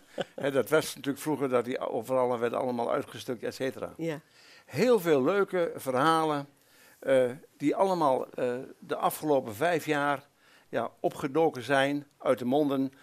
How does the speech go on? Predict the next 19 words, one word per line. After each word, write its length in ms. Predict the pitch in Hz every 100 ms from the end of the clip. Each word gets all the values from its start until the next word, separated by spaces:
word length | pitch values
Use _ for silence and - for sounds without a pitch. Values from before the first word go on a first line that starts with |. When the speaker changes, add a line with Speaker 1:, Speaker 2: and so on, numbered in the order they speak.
| -
Speaker 2:
van 220 | - 120
heel 280 | 123 156 143
veel 200 | 139 127
Hellendoorners. 880 | 127 147 120 107 98 85 - - - - _ -
Speaker 1:
Want 260 | 196 185
ik 100 | 190
heb 120 | 226 180
het 120 | 160
boek 180 | 208 165
natuurlijk 380 | 160 175 160
ook 120 | 160 170
eventjes 400 | 160 - 156 -
mogen 280 | 156 147 -
inkijken 580 | 220 214 143 135 -
alvast. 600 | - 143 - 220 - - _ _
En 400 | - 180 175 170 -
het 180 | - -
was 220 | 269 -
een 120 | 180